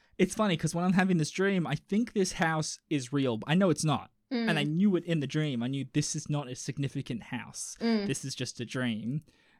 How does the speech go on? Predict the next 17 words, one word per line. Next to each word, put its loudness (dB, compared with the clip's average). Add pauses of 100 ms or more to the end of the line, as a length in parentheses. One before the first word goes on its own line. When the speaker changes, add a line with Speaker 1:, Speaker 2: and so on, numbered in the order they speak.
(160)
Speaker 1:
which 6
is 2
weird 4
'cause 0
I 2
was 2
we-, 4
very 4
aware 4
that -6
this -2
is -8
not -2
a -6
real -4
place. -2
Speaker 2:
Mm-hmm. 4